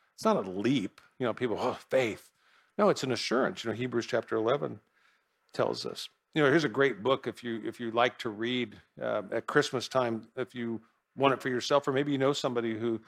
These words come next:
who's maybe questioning, maybe doubting. Uh, J Warner Wallace, he has a new book out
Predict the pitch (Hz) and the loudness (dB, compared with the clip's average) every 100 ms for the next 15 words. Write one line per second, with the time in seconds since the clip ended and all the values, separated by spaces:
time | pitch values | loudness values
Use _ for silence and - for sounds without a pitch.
0 | _ _ - 131 110 131 131 - 170 262 | _ _ -4 -4 0 0 -2 0 0 0
1 | - 110 92 90 120 123 120 123 143 107 | -6 -12 -12 -6 -4 -4 2 2 2 -2
2 | 85 - 113 110 101 110 143 131 135 127 | -10 -8 -4 -4 -4 2 4 4 4 2
3 | 113 120 123 101 95 - 127 110 113 110 | 2 4 4 2 -4 -6 -6 -4 -4 -2
4 | 110 110 110 107 | -4 -4 -2 -2